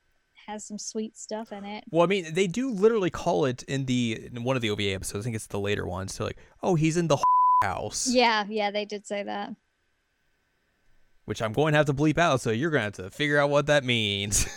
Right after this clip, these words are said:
Speaker 2: <laughs>
Speaker 1: Which, like, that's a really fancy one. You could say a brothel. You don't have to bleep that.
Speaker 2: There you go. Yeah, there you go. Thank you.
Speaker 1: Um, but, like, that's a really, really fancy, fa-, bleh, fancy,
Speaker 2: Fancy.
Speaker 1: fancy brothel. Like, how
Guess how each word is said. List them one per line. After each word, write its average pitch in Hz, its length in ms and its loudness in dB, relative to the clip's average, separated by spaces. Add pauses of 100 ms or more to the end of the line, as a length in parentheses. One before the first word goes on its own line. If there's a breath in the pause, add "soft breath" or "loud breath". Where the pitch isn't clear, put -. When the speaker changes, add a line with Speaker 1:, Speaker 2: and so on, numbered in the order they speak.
Speaker 2:
<laughs> - 160 -14
Speaker 1:
Which, 453 380 6
like, 311 240 4
that's - 340 4
a 269 160 0
really 285 460 4
fancy 262 540 4
one. 214 180 0
You 262 100 0
could 330 160 0
say 269 140 4
a 220 60 2
brothel. 214 520 -2
You 214 120 -2
don't 226 100 -4
have 226 120 -8
to 208 140 -8 (480)
bleep 202 220 -4
that. 202 380 -2 (240)
Speaker 2:
There 226 100 4
you 175 60 8
go. 113 120 0
Yeah, 143 200 2 (180)
there - 80 -4
you - 60 -4
go. 110 80 -10
Thank 165 240 -8
you. 254 60 0
Speaker 1:
Um, 220 380 2
but, 277 280 6
like, 269 180 6
that's 381 200 2
a 254 80 6
really, 233 520 2
really 208 260 -2
fancy, 208 600 -6
fa-, 202 180 0 (260)
bleh, 226 360 2 (800 loud breath)
fancy, 277 180 4
Speaker 2:
Fancy. 269 600 0 (200)
Speaker 1:
fancy 349 500 4
brothel. 277 680 2
Like, 233 220 0
how 349 160 0